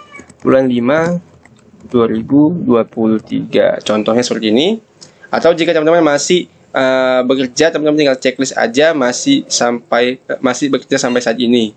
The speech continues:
di bawah kolom tanggal akhir kerja. Lalu berikutnya di bawah ini teman-teman harus mengisi kolom yaitu peran dan tanggung jawab. Eh,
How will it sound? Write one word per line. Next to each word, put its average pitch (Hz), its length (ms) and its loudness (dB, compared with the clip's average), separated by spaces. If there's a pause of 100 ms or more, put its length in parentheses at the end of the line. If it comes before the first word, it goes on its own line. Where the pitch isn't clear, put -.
di 120 80 0
bawah 117 400 2 (560)
kolom 131 480 2
tanggal 123 480 0
akhir 123 400 -4
kerja. 110 400 -2 (760)
Lalu 170 320 2
berikutnya 151 240 0
di 165 80 2
bawah 147 160 4
ini 123 240 2
teman-teman 143 320 0
harus 147 240 0
mengisi 143 640 2
kolom 156 400 2
yaitu 147 320 -2
peran 156 320 0
dan 135 160 0
tanggung 123 240 2
jawab. 113 480 2
Eh, 135 480 0